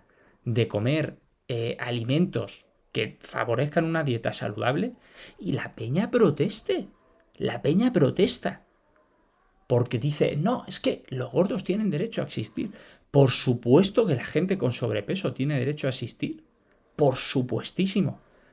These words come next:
Pero eso no quiere decir que no tengan sobrepeso.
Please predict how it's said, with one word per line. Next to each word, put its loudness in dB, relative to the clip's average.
Pero 4
eso 4
no 6
quiere 2
decir 0
que 0
no 2
tengan 2
sobrepeso. -2